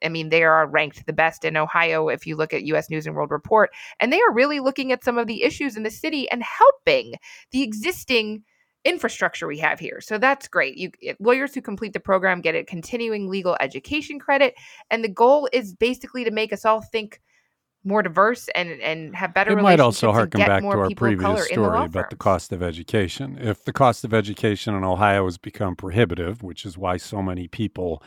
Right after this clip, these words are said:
Speaker 2: in Ohio are affected by the student loan forgiveness, maybe we're making it more challenging for people of color to go to law school, and we should take down some of the barriers so there are more candidates for the jobs.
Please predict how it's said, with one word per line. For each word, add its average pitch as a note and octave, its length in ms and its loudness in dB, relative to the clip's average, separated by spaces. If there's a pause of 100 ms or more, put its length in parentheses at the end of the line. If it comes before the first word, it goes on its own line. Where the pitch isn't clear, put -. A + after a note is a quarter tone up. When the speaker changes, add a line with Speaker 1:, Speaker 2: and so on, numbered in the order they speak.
(240)
Speaker 2:
in G2+ 100 -6
Ohio F#2+ 380 4
are F#2 100 0
affected F#2 460 -6
by F#2 160 -2
the E2+ 60 -6
student F#2+ 400 -4
loan F2 160 -4
forgiveness, G2 720 -2 (400)
maybe A2+ 500 4
we're G#2 160 -4
making G2+ 400 0
it G2+ 160 -6
more F#2+ 160 0
challenging F#2 680 0
for - 160 -14
people G2 340 -4
of F2 140 -12
color F#2 480 -2
to A#2+ 80 -6
go A#2+ 240 0
to A#2+ 80 -4
law E2+ 240 -4
school, E2 600 -8
and F2+ 160 -4
we F#2+ 140 -4
should F2 300 -8
take G2 200 -4
down F2 220 -6
some F2+ 240 -8
of E2+ 60 -8
the F2 60 -8
barriers E2+ 760 -2 (280)
so - 160 -10
there F2+ 180 -6
are F2 40 -4
more E2+ 220 -6
candidates E2 580 -8
for - 160 -16
the D#2 140 -16
jobs. D#2+ 600 -10